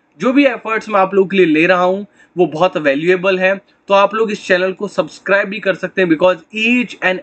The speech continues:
every subscribe of your right will help me a lot, बहुत help करेगा साथियों मेरी, ठीक है? तो दोस्तों बिना किसी देरी के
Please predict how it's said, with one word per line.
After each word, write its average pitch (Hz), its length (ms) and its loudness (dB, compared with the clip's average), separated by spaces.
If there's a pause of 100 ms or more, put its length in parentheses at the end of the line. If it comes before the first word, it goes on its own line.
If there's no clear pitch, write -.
(100)
every 180 380 0
subscribe 175 680 -4
of 156 200 -12
your 160 160 2 (460)
right 147 320 0
will 165 240 0
help 156 240 -2
me 156 160 2
a 127 80 2
lot, 117 200 0 (140)
बहुत 220 340 0
help 175 220 0
करेगा 143 300 0
साथियों 120 400 -4
मेरी, 113 200 -6
ठीक 170 200 0
है? 214 100 2 (800)
तो 180 80 0
दोस्तों 190 380 2 (1040)
बिना 170 240 0
किसी 190 280 -10
देरी 185 260 0
के 233 200 -2